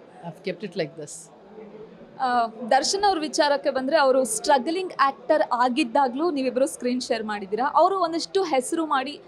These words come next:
Speaker 2: ಸ್ಟಾರ್ ನಟ ಅನ್ಸ್ಕೊಂಡ ನಂತರವೂ, ಆ, ಸ್ಕ್ರೀನ್ ಶೇರ್ ಮಾಡಿದ್ದೀರಾ. ಆಗಿಂದ ನೋಡ್ಕೊಂಡು ಬರ್ತಿದ್ದೀರಾ. So, ಭಾವನಾ ಅವರು ಕಂಡಂತಹ ದರ್ಶನ್ ಹೇಗೆ, ಹೇಗಿದ್ರು?
Speaker 1: ಇಲ್ಲ,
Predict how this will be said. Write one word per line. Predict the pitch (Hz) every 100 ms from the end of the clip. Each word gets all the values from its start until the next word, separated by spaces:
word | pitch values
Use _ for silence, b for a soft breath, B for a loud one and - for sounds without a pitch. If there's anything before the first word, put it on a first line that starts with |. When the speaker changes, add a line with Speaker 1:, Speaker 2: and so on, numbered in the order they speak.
| B
Speaker 2:
ಸ್ಟಾರ್ | - - 294 302
ನಟ | 302 277 302
ಅನ್ಸ್ಕೊಂಡ | 269 262 302 294
ನಂತರವೂ, | 277 254 311 453 392 427 427
ಆ, | - 220
ಸ್ಕ್ರೀನ್ | - 269 262
ಶೇರ್ | 262 247 226
ಮಾಡಿದ್ದೀರಾ. | 208 208 349 320 349
ಆಗಿಂದ | 427 494 403
ನೋಡ್ಕೊಂಡು | 285 - 311 220
ಬರ್ತಿದ್ದೀರಾ. | 214 214 208 - B B B -
So, | 320 247
ಭಾವನಾ | 208 294 285 349 392 381
ಅವರು | 320 330
ಕಂಡಂತಹ | - 254 262 269 254 262 262 247 196
ದರ್ಶನ್ | 226 - - 233 - - - -
ಹೇಗೆ, | 254 247 262
ಹೇಗಿದ್ರು? | 262 - 226 208 262 - - -
Speaker 1:
ಇಲ್ಲ, | - 359